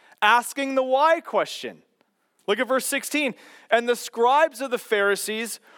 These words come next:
when they saw that he was eating with sinners and tax collectors, said to his disciples," here it is, "Why? Why? Why does he eat?"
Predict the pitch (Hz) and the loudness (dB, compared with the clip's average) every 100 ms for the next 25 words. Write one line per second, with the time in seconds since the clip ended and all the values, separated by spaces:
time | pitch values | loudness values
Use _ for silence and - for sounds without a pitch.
0 | - 160 185 269 254 247 277 247 - - | -18 -4 0 0 2 2 2 -2 -6 0
1 | 233 226 262 269 240 214 226 247 226 202 | 2 4 4 4 2 -4 -6 -4 -4 -4
2 | - 226 262 254 220 202 - 233 254 262 | -10 -4 -2 0 0 -2 -4 -2 -2 -2
3 | 202 185 - 214 247 - 214 180 165 165 | -4 -6 -2 0 0 -2 -2 0 -2 -4
4 | 165 - - - - - 269 269 226 226 | -8 -12 -20 -12 -4 0 2 2 0 -2
5 | 208 185 - 233 262 - 175 185 170 185 | -2 -6 0 2 2 0 -6 -6 -2 0
6 | 247 226 - _ _ _ _ 143 180 277 | 2 0 -2 _ _ _ _ -6 -4 -2
7 | 339 370 202 _ _ _ _ _ _ _ | 0 -2 -4 _ _ _ _ _ _ _
8 | _ - 190 339 453 466 392 143 _ _ | _ -10 -2 0 2 0 -2 -6 _ _
9 | _ _ _ _ _ _ _ _ _ _ | _ _ _ _ _ _ _ _ _ _
10 | _ _ - 180 208 247 294 311 302 277 | _ _ -14 -10 -4 0 0 0 -2 -8
11 | - - - - - 294 302 285 254 - | -8 -16 -18 -14 -12 -6 -4 -4 -6 -10
12 | _ 302 349 262 - - | _ -10 -8 -8 -10 -20